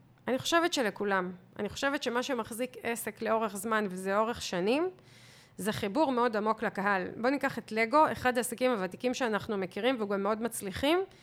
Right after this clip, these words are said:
אתה רואה שכל הזמן, אה, המוצרים שלהם, השירותים שלהם, דרכי השיווק שלהם,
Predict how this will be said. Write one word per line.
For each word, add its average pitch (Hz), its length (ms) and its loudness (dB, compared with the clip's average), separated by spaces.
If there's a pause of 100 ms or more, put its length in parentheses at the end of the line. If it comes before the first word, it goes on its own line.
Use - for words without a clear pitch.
(340)
אתה 226 160 2
רואה 269 260 6
שכל 339 420 6
הזמן, 254 480 4 (840)
אה, 220 280 2
המוצרים 254 480 2
שלהם, 311 320 2
השירותים 240 460 0
שלהם, 294 340 4
דרכי 208 280 0
השיווק 254 440 0
שלהם, 311 460 4